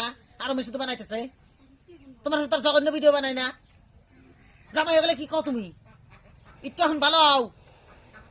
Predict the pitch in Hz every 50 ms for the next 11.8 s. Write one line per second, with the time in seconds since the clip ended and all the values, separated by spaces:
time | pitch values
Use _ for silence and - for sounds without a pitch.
0 | - _ _ _ _ _ _ _ _ _ - 247 240 330 302 330 339 330 247 294
1 | 339 339 320 226 269 339 349 339 320 311 294 285 320 294 320 240 247 302 320 311
2 | 330 330 330 320 330 - _ _ _ _ _ _ _ _ - 294 330 330 311 320
3 | 294 285 330 311 320 311 311 311 320 294 311 311 330 320 320 302 - 320 330 320
4 | 302 269 269 262 262 240 233 202 175 - _ _ _ - 254 254 - 285 285 269
5 | 269 254 233 196 240 240 247 220 233 208 185 - _ _ _ - 226 - - 226
6 | 240 247 240 233 240 208 254 247 240 226 226 214 202 170 - 196 214 208 185 170
7 | 147 - - - - - _ _ _ _ _ _ _ - 254 254 254 - 302 294
8 | 294 269 269 247 233 220 226 214 170 143 - _ - - - - - - - -
9 | - _ - 262 262 247 - 233 226 247 247 269 254 220 214 202 180 156 - _
10 | _ _ _ _ _ _ _ _ 226 226 196 233 220 220 240 247 240 254 240 240
11 | 233 - 240 226 226 240 226 220 214 208 202 196 190 175 190